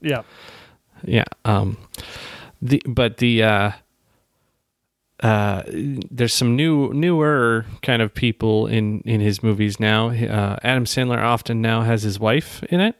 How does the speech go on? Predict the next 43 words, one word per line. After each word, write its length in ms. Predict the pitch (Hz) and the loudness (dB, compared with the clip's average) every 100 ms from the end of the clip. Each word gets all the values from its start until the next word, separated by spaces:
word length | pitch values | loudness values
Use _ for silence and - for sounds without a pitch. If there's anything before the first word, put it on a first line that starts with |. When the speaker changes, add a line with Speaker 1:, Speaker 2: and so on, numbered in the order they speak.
| - | -10
Speaker 2:
She 220 | - - 123 | -6 0 2
was 140 | 123 | 2
in 80 | 156 | 0
it. 140 | 196 _ _ | -2 _ _
Speaker 1:
Yeah, 280 | 156 185 104 | 0 0 0
she's 300 | - 202 190 | -6 -4 -2
been 160 | 320 330 | 0 0
in 120 | 247 | 2
a, 240 | 175 220 - | 0 0 -4
in 160 | 196 170 | -2 0
quite 200 | 190 214 | 2 0
a 40 | 170 | 0
few 180 | 208 | -2
movies. 440 | 220 123 117 110 - | -2 -2 -2 -4 -2
Yeah. 280 | 147 135 104 _ _ | 0 0 -4 _ _
Speaker 2:
Yeah, 520 | 190 190 143 104 - - | 2 4 4 2 -4 -4
yeah, 220 | 131 104 | 2 2
she 220 | 104 - 135 | 2 2 2
has. 240 | 107 104 | 2 0
And 200 | 120 123 | 2 4
then, 200 | 123 120 | 2 2
and, 260 | 120 120 117 | 2 2 2
and 360 | 127 127 123 | 2 2 -2
he 180 | - 143 | -2 0
had 100 | 139 | 2
his 120 | 127 | 2
daughters 520 | 107 120 147 107 101 | 2 2 4 0 -2
in 100 | 104 | -2
this 200 | 101 95 | -2 -2
one 140 | 101 95 | -4 -4
too. 260 | - 123 - _ _ 156 | -2 -4 -6 _ _ 0
Speaker 1:
Which 200 | 170 190 | 2 2
ones 200 | 196 175 | 0 2
are 80 | |
his 100 | 160 | 0
daughters? 360 | 123 143 156 117 | 2 2 2 0
I 40 | |
was 100 | 123 | -4
trying 160 | - 180 | 0 0
to 60 | 165 | 0
figure 240 | 147 123 | -2 -2
it 60 | 117 | -2
out. 220 | 110 | -4